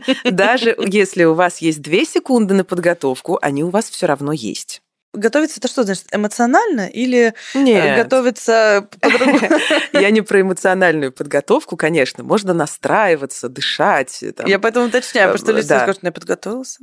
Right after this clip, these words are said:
Speaker 1: Пришёл,
Speaker 2: Мгм.
Speaker 1: поспал, поспал.
Speaker 2: Да, музыку
Speaker 1: <laughs>
Speaker 2: послушал,
Speaker 1: Да, да, да.
Speaker 2: потанцевал. Нет, нет, я про тезис, аргументы и вывод. Я вот про эти вещи. Если у вас есть две секунды на то, чтобы взять слово, ну, предположим, вот так вот импровизационное,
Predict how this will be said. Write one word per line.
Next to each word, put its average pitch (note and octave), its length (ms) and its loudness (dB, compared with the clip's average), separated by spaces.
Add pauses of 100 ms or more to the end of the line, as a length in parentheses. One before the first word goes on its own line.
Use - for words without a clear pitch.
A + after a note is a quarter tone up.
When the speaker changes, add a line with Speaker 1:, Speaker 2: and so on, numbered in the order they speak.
Speaker 1:
Пришёл, D#3 380 0
Speaker 2:
Мгм. F#3 80 -4
Speaker 1:
поспал, A#3 380 0
поспал. A3 520 -10
Speaker 2:
Да, D#3+ 260 2
музыку G3 360 0
Speaker 1:
<laughs> - 40 -8
Speaker 2:
послушал, E3+ 300 -2
Speaker 1:
Да, G#3+ 60 2
да, G#3+ 120 2
да. F3+ 80 -2
Speaker 2:
потанцевал. E3+ 540 0 (260)
Нет, A3 240 0
нет, D3 200 0
я A#3+ 200 2
про E3 560 2 (460)
тезис, D#4+ 720 2
аргументы F#3+ 960 0
и E3+ 100 -4
вывод. A#2+ 400 -8
Я - 160 0
вот F#3+ 160 0
про D#3 160 0
эти B2+ 240 -4
вещи. A#2+ 380 -10 (360)
Если A#3 340 0
у F#3+ 100 0
вас E3 260 0
есть D3 260 -6
две B3+ 280 4
секунды D3 720 -2 (240)
на C3 140 -2
то, C4+ 180 2
чтобы E3 300 -4
взять D#3+ 320 -2
слово, C#3 300 -4
ну, G#3 120 2
предположим, D#3 880 -2
вот - 160 -12
так C3+ 220 -4
вот - 160 -16
импровизационное, C3 840 -4